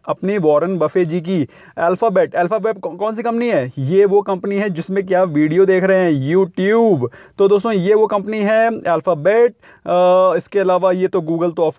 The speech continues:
course है ही, और, अ, जेपी मॉर्गन, Johnson एंड Johnson's and Visa N C।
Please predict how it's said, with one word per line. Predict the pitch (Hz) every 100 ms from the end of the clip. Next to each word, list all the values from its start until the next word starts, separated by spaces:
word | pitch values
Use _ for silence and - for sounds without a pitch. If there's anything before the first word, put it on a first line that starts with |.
| 165
course | 160 139
है | 175 202
ही, | 190 220 240 - - -
और, | - 196 202
अ, | 202 214 214 208 208 208 202
जेपी | 143 175 214
मॉर्गन, | 208 151 143 156 240 285 311 _ _
Johnson | 135 180 170 214
एंड | 202 151
Johnson's | 151 143 175 277 285 196
and | 208 165
Visa | 156 131 131 123
N |
C। | 123